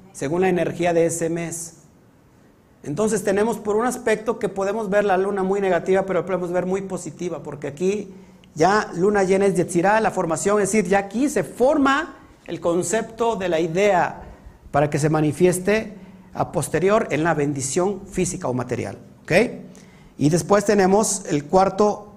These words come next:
menguante, que compone al mundo de Asia o Asia, el mundo de la acción,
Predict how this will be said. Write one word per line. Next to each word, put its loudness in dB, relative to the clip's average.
menguante, 2
que -2
compone 0
al 4
mundo 4
de -2
Asia -2
o 2
Asia, 2
el 0
mundo 4
de 4
la 4
acción, 2